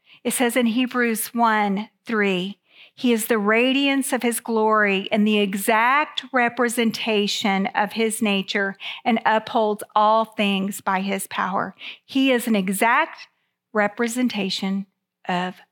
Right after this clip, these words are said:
God. Exact. And he didn't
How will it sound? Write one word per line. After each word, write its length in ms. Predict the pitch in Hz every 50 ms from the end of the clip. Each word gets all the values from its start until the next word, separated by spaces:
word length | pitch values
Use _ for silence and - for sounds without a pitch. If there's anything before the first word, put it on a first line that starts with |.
| _ _ _ _ _ _ -
God. 320 | - - - - - - _ _ _ _ _ _ _ _ _ _ _ _ _ _ _ _ - - - 151 156
Exact. 760 | 214 202 - - - - 175 175 - - - _ _ - - - _ _ _ - - - - _ -
And 140 | 233 226
he 240 | 214 - 294 294 269
didn't 520 | 226 226 - 262 269 277 285 320 339 311